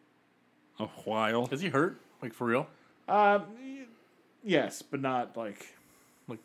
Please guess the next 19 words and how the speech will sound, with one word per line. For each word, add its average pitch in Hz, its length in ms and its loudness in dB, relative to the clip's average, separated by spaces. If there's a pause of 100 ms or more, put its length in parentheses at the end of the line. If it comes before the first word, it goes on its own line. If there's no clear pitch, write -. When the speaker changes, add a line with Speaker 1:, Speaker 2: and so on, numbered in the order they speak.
Speaker 2:
like, - 140 -16
seriously 104 400 -6
hurt? 104 120 -2
Speaker 3:
Seriously, 104 540 -2
seriously. - 420 -16 (960)
Needs 131 180 -6
a - 20 -20
couple 101 220 -10
weeks 92 200 -18
off. 95 120 -16 (2250)
Speaker 1:
Let's 151 140 4
go 196 100 8
to 190 60 8
our 180 100 10
next 185 280 8
match. 165 440 6
This 151 140 6
is 127 220 2
X-Pac 147 720 4